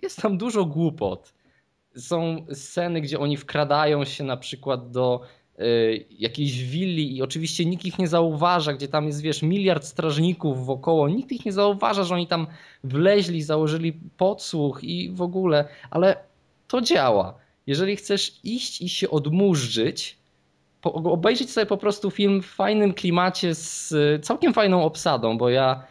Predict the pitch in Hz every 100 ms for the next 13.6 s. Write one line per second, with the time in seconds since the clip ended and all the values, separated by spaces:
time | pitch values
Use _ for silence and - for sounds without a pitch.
0 | _ - - 156 156 151 147 135 143 151
1 | 147 143 156 - 147 147 - 175 165 196
2 | 226 214 185 175 - 202 190 180 151 160
3 | 180 180 156 143 147 117 101 92 82 -
4 | _ _ 151 196 208 196 170 165 165 165
5 | 156 147 139 - 143 123 120 160 180 165
6 | 165 - _ _ _ 151 151 151 147 147
7 | 147 147 - 175 160 - 233 202 202 170
8 | 175 175 151 175 170 160 156 156 156 143
9 | 147 147 - 143 - 147 147 - _ -
10 | 143 131 131 135 123 135 139 151 160 156
11 | - _ _ - 127 135 143 160 170 170
12 | 165 156 165 165 156 147 123 143 175 175
13 | 131 139 165 131 117 147